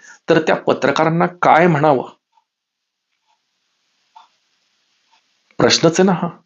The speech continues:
तुम्ही ऐकून घेताय, तुम्ही प्रतिप्रश्न करत नाहीये की, "अहो राऊत साहेब थांबा जरा, तुम्ही काय बोलताय?" एकाची हिंमत नाहीये तसं विचारण्याची.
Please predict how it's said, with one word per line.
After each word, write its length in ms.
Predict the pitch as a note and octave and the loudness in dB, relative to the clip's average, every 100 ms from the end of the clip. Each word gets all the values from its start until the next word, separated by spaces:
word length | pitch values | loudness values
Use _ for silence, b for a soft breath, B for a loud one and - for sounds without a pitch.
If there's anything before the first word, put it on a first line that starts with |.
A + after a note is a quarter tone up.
| _ _ _ b b - | _ _ _ b b 0
तुम्ही 180 | B2 D3+ | 2 4
ऐकून 340 | C#3 B2 F3+ | 4 4 4
घेताय, 180 | F3 F#3 | 4 4
तुम्ही 200 | F3+ F3+ | 4 4
प्रतिप्रश्न 520 | D3 B2+ F#3 F3 - | 2 -2 0 0 0
करत 260 | F#3+ C#3 D3 F#3+ | -2 0 0 2
नाहीये 320 | F#3+ G3+ E3 - _ _ _ _ _ _ _ _ _ _ _ _ _ _ _ - | 2 4 0 -6 _ _ _ _ _ _ _ _ _ _ _ _ _ _ _ 0
की, 60 | B2+ | 2
"अहो 240 | C3 E3 | 4 4
राऊत 180 | B2 C3 | 4 2
साहेब 260 | - D3 D#3 - | 2 0 0 -4
थांबा 240 | A#2 D3 | 0 0
जरा, 220 | F3 E3 | 0 -4
तुम्ही 220 | F3 C#3 | -6 -8
काय 260 | C3+ A#2 D3+ | -4 0 2
बोलताय?" 520 | D#3 B2 A#2+ G#2+ G#2+ - _ _ _ | 2 2 0 -2 -4 -12 _ _ _
एकाची 460 | B2 B2 D#3+ D#3 A3 | -2 0 0 2 4
हिंमत 280 | G#3+ G#3+ A3+ A3 | 6 6 4 2
नाहीये 220 | A3+ A3+ A3 | 2 2 0
तसं 160 | G#3 F#3+ | 0 0
विचारण्याची. 600 | F3+ E3 D#3 C#3+ - | 2 0 0 -2 -6